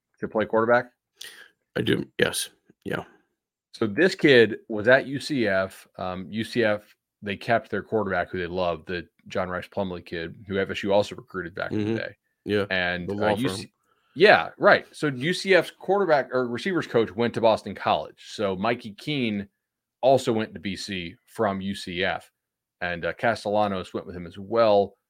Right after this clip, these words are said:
Speaker 1: So it looks like it'll be those two dudes for B C. Uh, the most encouraging note, just trying to stay positive here about all the opponents, un-, unless they're just, you know, a-, acting a fool on Twitter.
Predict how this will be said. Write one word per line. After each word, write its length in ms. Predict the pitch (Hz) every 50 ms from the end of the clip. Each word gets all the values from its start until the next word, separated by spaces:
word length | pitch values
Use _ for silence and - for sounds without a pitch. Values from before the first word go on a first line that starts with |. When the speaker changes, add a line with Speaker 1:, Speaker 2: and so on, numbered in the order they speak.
| _ _ _ _ _
Speaker 1:
So 400 | - - - 104 101 98 92 - _ _ _ _ _ _ _ _ _ _ _ _ _ _ _ _ _ _ _ _ _
it 140 | - 143 127
looks 240 | 135 151 147 - -
like 160 | 143 127 -
it'll 140 | 135 120 107
be 80 | 110
those 240 | 101 107 107 104 101
two 140 | - 113 104
dudes 240 | 101 104 101 98 -
for 100 | - 98
B 160 | - 98 92
C. 480 | - - - 156 151 143 135 131 131 - -
Uh, 240 | 104 98 98 98 87 - _ _ _ _ _ _ _ _ _ _
the 100 | - 123
most 320 | 120 127 143 151 165 160 -
encouraging 520 | 175 143 - 156 156 151 135 131 135 131
note, 200 | 127 123 120 120
just 120 | - - -
trying 140 | 190 190
to 40 | 175
stay 140 | 143 170 139
positive 480 | - - - 147 156 156 143 151 147 135
here 80 | 147
about 180 | 151 147 147 143
all 80 | 143
the 120 | 143 147 143
opponents, 500 | 139 139 139 135 139 135 131 - - -
un-, 160 | 117 107 107
unless 300 | - 104 104 104 101 -
they're 120 | - 101 95
just, 360 | 98 101 95 - - - _
you 80 | - 98
know, 240 | 92 90 92 98 _ _ _ _ _ _ _ _ -
a-, 160 | 107 104 - -
acting 280 | 104 98 - - 107 98
a 40 | 98
fool 460 | - - - 123 120 113 113 113 113
on 120 | 113 110
Twitter. 360 | 107 - 117 110 110 107 -